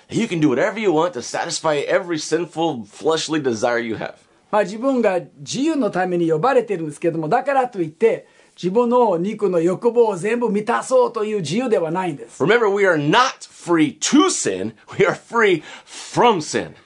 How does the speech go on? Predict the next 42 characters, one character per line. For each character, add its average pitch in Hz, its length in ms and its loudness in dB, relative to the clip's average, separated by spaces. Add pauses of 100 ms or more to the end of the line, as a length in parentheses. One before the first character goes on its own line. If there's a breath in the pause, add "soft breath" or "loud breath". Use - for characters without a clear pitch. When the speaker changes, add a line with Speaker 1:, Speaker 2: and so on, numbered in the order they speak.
(260 soft breath)
Speaker 2:
私 240 400 0
は 240 100 4
そ 214 140 -4
の 180 140 0
罪 349 420 -2
を 254 100 4
犯 247 260 0
す 254 180 -10
た 240 160 -2
め 247 120 -6
の 262 180 2
自 151 220 -6
由 240 120 0
で 160 100 0
は 151 140 -2
な 190 160 2
く、 208 320 -2 (220 soft breath)
罪 339 380 0
か - 280 -2
ら 370 160 4
自 170 180 -4
由 233 120 2
に 185 100 -2
な 160 120 -2
り 151 100 -8
ま 139 140 -12
し - 40 -16
た。 147 60 -2
Speaker 1:
We 190 80 8
are 220 120 6
not 277 320 4
free 247 560 0
to 180 180 -2
be 151 100 0
selfish, 285 880 2
we're 202 160 6
free 247 460 -2
to 165 200 0
serve 208 800 2
ano-, 139 300 2
one 147 180 2
another 110 240 -2